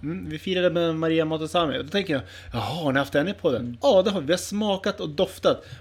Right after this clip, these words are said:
Speaker 1: på Maria Montesami. Vill ni veta mer om det, så skulle jag säga att det är avsnitt tio. För det är där krispet kommer.
Speaker 2: Mm.
Speaker 1: Mm.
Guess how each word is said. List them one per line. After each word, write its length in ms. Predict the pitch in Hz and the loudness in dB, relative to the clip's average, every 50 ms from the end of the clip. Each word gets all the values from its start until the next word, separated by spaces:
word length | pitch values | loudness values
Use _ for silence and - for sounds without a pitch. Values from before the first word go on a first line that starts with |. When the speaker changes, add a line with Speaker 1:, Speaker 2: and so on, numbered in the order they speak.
| - - | -8 -4
Speaker 1:
på 100 | - 143 | -4 -2
Maria 440 | 139 139 139 139 143 139 139 135 135 | 0 0 0 0 0 0 0 0 -2
Montesami. 600 | 131 131 123 - 120 - - 170 156 135 123 123 - - - - - - - - - - - - | -2 -4 -4 -4 -4 0 0 0 0 0 -4 -8 -10 -16 -20 -20 -20 -20 -20 -20 -20 -20 -8 -2
Vill 180 | 147 156 151 | 0 0 0
ni 100 | 151 147 | 0 0
veta 260 | 143 147 - - 156 | 0 0 0 0 0
mer 240 | 151 165 170 160 156 | 2 2 4 4 4
om 100 | 156 165 | 2 4
det, 180 | 185 185 170 151 | 4 4 4 2
så 140 | - 147 135 | 0 -4 -8
skulle 300 | - - - 147 143 170 | -8 -6 -2 0 2 4
jag 100 | 170 160 | 2 2
säga 260 | - 156 139 131 127 | 2 0 0 0 -2
att 120 | 123 - | -4 -4
det 80 | - 127 127 127 123 123 123 120 120 | -4 -4 -2 -2 -2 -2 -4 -4 -4
är 260 | 117 120 123 120 131 - | -6 -6 -8 -8 -10 -8
avsnitt 460 | - 135 131 123 117 - 127 - - - - - - - - - - - - - | -4 -2 -2 -2 -4 -6 -10 -12 -12 -20 -20 -20 -20 -20 -20 -20 -20 -20 -14 -8
tio. 560 | - 175 165 151 147 156 180 170 131 113 - - - - - - - | -4 -4 -2 -2 -2 2 4 4 4 4 0 -8 -16 -20 -20 -16 -10
För 80 | - | -4
det 60 | 135 139 | -4 0
är 40 | 139 | 4
där 220 | 156 160 147 135 | 4 4 4 4
krispet 520 | 123 - - 156 156 - - - 135 - - | 0 0 -2 -4 -4 -4 -6 -10 -12 -6 -2
kommer. 400 | - 156 135 123 117 120 - - - - - - - - - - - - - - - - | 0 0 0 -2 -4 -8 -10 -14 -20 -20 -20 -20 -20 -20 -20 -20 -20 -20 -20 -20 -16 -12
Speaker 2:
Mm. 200 | - 131 139 185 - - - | -10 -8 -8 -10 -12 -14 -14
Speaker 1:
Mm. 240 | 131 113 120 151 | -12 -12 -12 -12